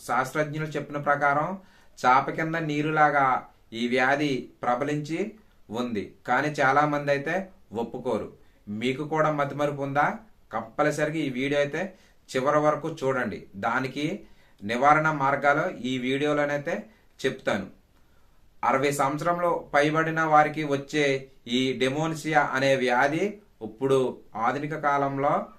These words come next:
మన పాతిక సంవత్సరములు, ముప్పై ఐదు సంవత్సరములు, అదేవిధంగా మధ్యవయస్కులు ప్రతి ఒక్కరిని కూడా వెంటాడుతుంది. చిన్న పిల్లల దగ్గర నుండి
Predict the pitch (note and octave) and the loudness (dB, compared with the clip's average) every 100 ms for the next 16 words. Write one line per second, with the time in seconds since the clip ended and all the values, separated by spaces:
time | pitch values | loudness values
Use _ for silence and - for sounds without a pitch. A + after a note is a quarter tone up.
0 | - - _ - G2+ B2 C3 C3+ C3 - | -20 -20 _ -12 -2 2 4 4 2 -2
1 | - - - _ - A#2+ C3+ C#3+ D3+ C#3+ | -16 -20 -20 _ -2 2 2 0 -4 -4
2 | C#3+ D3 D3+ D3+ D3+ D#3 D#3+ - A2 - | -4 -4 -2 -2 -2 -2 -4 -8 -10 -2
3 | C#3+ C#3+ C#3 C#3+ C#3 C#3 D3 D3+ D3+ D3+ | 2 2 0 -4 -4 -4 -4 -4 -2 -2
4 | A2 A#2 C#3+ C#3+ C#3+ C#3+ D#3 B2+ A#2+ C3 | -2 0 0 2 0 -2 -4 -4 -4 -2
5 | C#3+ C#3+ D3 C#3+ D3 B2+ A#2+ C#3 C3 - | -4 -4 -6 -4 -2 -2 -2 -2 -2 -4
6 | C#3+ C#3+ D3 D3 D#3 B2 B2 B2+ A#2+ G#2 | -4 -4 -2 -2 -2 -4 -4 -4 -4 -6
7 | F#2 F2 - - - - - B2 C#3 C#3 | -10 -12 -20 -20 -20 -14 -6 -2 -2 0
8 | C3+ D3+ D3+ D3+ C#3+ C#3+ D3 D3 F#3+ | 2 2 2 0 -2 -4 -4 -4 -6